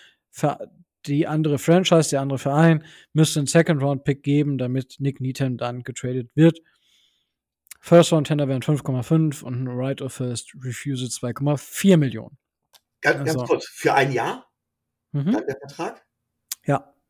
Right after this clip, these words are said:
Speaker 2: Okay.
Speaker 1: Und danach wäre er ein, äh, Unrestricted Free Agent. Also danach wäre es also danach müsste er einen normalen Vertrag sozusagen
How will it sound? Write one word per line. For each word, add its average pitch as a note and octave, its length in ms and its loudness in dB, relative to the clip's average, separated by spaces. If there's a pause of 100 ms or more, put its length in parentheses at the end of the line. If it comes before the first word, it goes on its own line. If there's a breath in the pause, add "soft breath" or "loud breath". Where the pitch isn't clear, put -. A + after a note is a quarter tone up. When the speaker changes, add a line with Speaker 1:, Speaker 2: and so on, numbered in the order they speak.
(1000)
Speaker 2:
Okay. - 300 -10
Speaker 1:
Und D#3+ 80 2
danach D#3+ 360 6
wäre D#3 220 4
er C#3 320 0
ein, C3 440 -4
äh, C3 340 -6
Unrestricted C#3 680 -4
Free B2 280 -8
Agent. A#2+ 320 -8 (1400)
Also C#3+ 180 -2
danach C#3+ 500 -2
wäre C3+ 280 2
es - 480 -2 (760)
also B2+ 160 -2
danach D3+ 240 6
müsste D3 320 2
er C#3+ 40 2
einen C#3 80 0
normalen C3 420 2
Vertrag A#2+ 540 -6
sozusagen A#2 640 -6